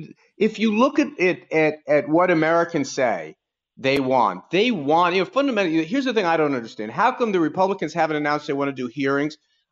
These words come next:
on supply chains or on inflation, the things that people really care about, on our dependence on, on foreign oil, perhaps? I mean, maybe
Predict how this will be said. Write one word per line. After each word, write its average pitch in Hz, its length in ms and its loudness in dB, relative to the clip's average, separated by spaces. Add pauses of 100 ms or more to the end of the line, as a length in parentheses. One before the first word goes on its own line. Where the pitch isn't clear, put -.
(120)
on 160 460 2 (100)
supply 175 460 0
chains 160 560 -4
or 139 80 0
on 127 300 -2
inflation, 147 680 -4
the 127 120 -4
things 185 300 -6
that 151 160 -6
people 165 240 -6
really 147 180 0
care 190 300 0
about, 110 360 0
on 131 300 2 (320)
our 139 140 2
dependence 160 680 0
on, 151 440 0 (120)
on 151 280 -2
foreign 151 400 0
oil, 156 400 2
perhaps? 123 420 -4
I 147 60 -6
mean, 135 120 -4
maybe 139 380 -4